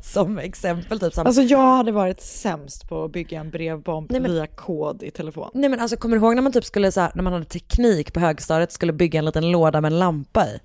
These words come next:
Speaker 1: Det
Speaker 2: Ja,
Speaker 1: var
Speaker 2: jäklar,
Speaker 1: svårt.
Speaker 2: det var askul.
Speaker 1: Det var
Speaker 2: Okej, jag kanske skulle
Speaker 1: Ja.
Speaker 2: vara bra på det här.
Speaker 1: <laughs> Ja,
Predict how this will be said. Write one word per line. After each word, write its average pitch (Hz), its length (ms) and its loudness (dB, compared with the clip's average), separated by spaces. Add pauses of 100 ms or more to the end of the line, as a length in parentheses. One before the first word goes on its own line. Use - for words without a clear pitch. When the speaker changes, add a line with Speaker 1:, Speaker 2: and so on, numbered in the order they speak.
(400)
Speaker 1:
Det 160 300 -2
Speaker 2:
Ja, 330 200 4
Speaker 1:
var 466 140 8
Speaker 2:
jäklar, 415 320 4 (120)
Speaker 1:
svårt. 262 80 -2
Speaker 2:
det 285 140 0
var 339 200 0
askul. 269 680 -2 (120)
Speaker 1:
Det 320 120 6
var 262 180 2
Speaker 2:
Okej, - 200 -6
jag 220 100 -2
kanske - 160 -6
skulle 208 120 4
Speaker 1:
Ja. 285 160 4
Speaker 2:
vara 240 100 2
bra 302 220 -2
på 233 80 -4
det 196 60 0
här. - 200 -8 (240)
Speaker 1:
<laughs> 233 160 4 (300)
Ja, 311 240 4